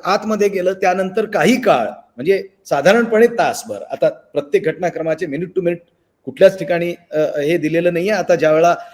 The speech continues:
अ, अ, एफआयआरच्या कॉपीज बाहेर येतील त्यावेळेला minute to minute त्यांनी दिलेल्या फिर्यादीनी आणि त्याच्यानंतर रिस्पॉन्डंट्सनी दिलेल्या या गोष्टीवरती अभ्यास करूया आपण.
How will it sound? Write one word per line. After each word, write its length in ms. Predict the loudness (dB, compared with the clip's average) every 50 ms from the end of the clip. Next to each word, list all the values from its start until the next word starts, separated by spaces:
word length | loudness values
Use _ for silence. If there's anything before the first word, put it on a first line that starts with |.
| -20 -10 0
अ, 80 | 0 2
अ, 360 | 2 2 0 0 0 0 2 0
एफआयआरच्या 720 | -2 -2 2 4 4 4 4 4 0 -4 -2 -2 -2 2
कॉपीज 320 | 2 2 2 2 -2 -2
बाहेर 220 | 0 2 4 4
येतील 320 | 4 2 0 -2 -4 0 2
त्यावेळेला 260 | 2 2 4 2 2
minute 280 | 0 0 -4 -4 -4 -4 -4
to 40 | -4
minute 200 | -4 -6 -6 -4
त्यांनी 180 | -4 -4 -4 -2
दिलेल्या 440 | -4 -4 -2 0 2 4 4 2 2 -2 -10 _ _ _ _ _
फिर्यादीनी 480 | -2 4 4 4 4 4 2 0 2 0
आणि 180 | 0 -2 -2 -4
त्याच्यानंतर 460 | -4 -4 -4 -2 -4 -4 -4 -4 -4
रिस्पॉन्डंट्सनी 600 | -4 -4 -4 -6 -4 -4 -4 -6 -8 -8 -10 -6
दिलेल्या 400 | -6 -4 -4 -2 0 2 2 2
या 100 | 0 -2
गोष्टीवरती 500 | -4 -6 -8 -6 -4 -2 -2 0 0 -2
अभ्यास 320 | -2 4 4 2 4 4
करूया 240 | 4 6 8 8 8
आपण. 240 | 6 4 0 -2